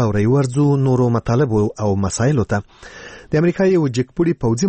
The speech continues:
مقام ویلي دی چې امریکایي پوځیان به تر راتلونکو څو کلونو پورې په افغانستان کې پاتې وي. د امریکا د پوځ لوی درستیز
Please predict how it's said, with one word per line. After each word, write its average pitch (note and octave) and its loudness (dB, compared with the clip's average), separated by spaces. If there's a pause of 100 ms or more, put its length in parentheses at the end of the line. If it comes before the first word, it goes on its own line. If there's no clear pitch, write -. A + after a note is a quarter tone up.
مقام G#2+ -4
ویلي G#2 0
دی G2 -2
چې - -6
امریکایي A2 2
پوځیان A#2 0
به A#2+ 0 (140)
تر F#2+ -2 (100)
راتلونکو C3 -2
څو G#2 -4 (120)
کلونو C3+ 2 (440)
پورې C3 0
په A2+ -2
افغانستان G2 -4
کې A2+ -4 (100)
پاتې A#2 0
وي. A#2 -2 (1600)
د A#2+ 2
امریکا G#2+ 0 (360)
د G#2+ 0 (120)
پوځ C3 0 (280)
لوی C#3+ 2
درستیز G#2+ -2